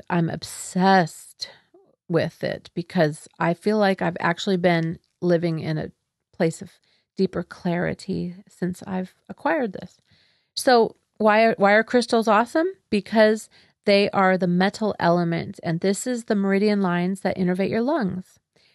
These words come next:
So in yin yoga, there are postures where we use the body to access the meridian lines for the lungs that help you breathe deeper. A lot of back bending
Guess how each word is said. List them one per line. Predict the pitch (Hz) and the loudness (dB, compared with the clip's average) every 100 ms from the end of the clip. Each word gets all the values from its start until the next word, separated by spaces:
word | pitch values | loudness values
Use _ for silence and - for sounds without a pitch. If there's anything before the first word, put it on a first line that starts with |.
| _ | _
So | - 233 | 2 4
in | 208 196 | 4 2
yin | 208 285 370 | 4 4 4
yoga, | 214 170 175 170 - - _ | 4 4 4 2 0 -14 _
there | 196 | 4
are | 180 | 4
postures | 185 - 208 208 214 - 185 170 160 202 - - - _ | 2 -2 2 2 0 -4 -2 0 0 -4 -10 -20 -20 _
where | 202 190 | 4 4
we | 190 | 2
use | 175 185 220 240 233 | 0 0 2 2 2
the | - | -4
body | 180 185 170 170 165 160 | 0 2 4 2 0 -4
to | 185 208 - | -8 -8 -2
access | 190 202 233 - 202 - | 0 0 -4 -2 -2 -2
the | - | -2
meridian | 185 180 175 165 | 0 2 2 0
lines | 165 165 170 | -2 -2 -4
for | - 170 | -2 -2
the | 170 | 0
lungs | 165 160 151 165 - | -2 -2 -2 -4 -6
that | 175 | -2
help | 185 - | -2 -2
you | 170 160 - | -4 -4 -6
breathe | 185 190 190 | 0 2 2
deeper. | 175 165 165 - - - | -2 -4 -4 -6 -14 -2
A | |
lot | 190 180 | 2 2
of | - - | 0 0
back | 170 175 - - | 0 0 -6 -2
bending | 170 160 175 165 | -2 0 -6 -8